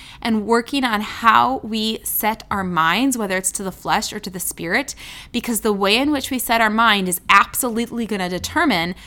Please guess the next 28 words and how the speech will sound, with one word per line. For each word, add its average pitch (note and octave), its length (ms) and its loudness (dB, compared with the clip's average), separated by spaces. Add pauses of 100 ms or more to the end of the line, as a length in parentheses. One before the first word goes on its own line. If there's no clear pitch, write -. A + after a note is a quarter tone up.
(180)
how G#3+ 160 2
we G3 140 2
live. G3 500 2 (260)
And G3+ 140 2
if G3 120 -2
we F#3+ 100 0
live C#4+ 320 2
according C4 460 0
to G#3+ 80 -4
the F#3 80 -8
flesh, G#3+ 580 6 (260)
we A#3+ 220 2
will G#3+ 160 0
die. G3 580 6 (280)
Now, G3 380 6 (100)
are G#3+ 100 2
we C4+ 240 0
all G#3+ 220 6
gonna B3+ 200 2
die? G3+ 500 4 (120)
Yes. - 480 2 (800)
Is G#3+ 140 0
this B3+ 180 4
referring B3 340 2
to A#3+ 60 -2
physical A3+ 380 -2
death? A3 380 6 (340)
No. G#3+ 460 8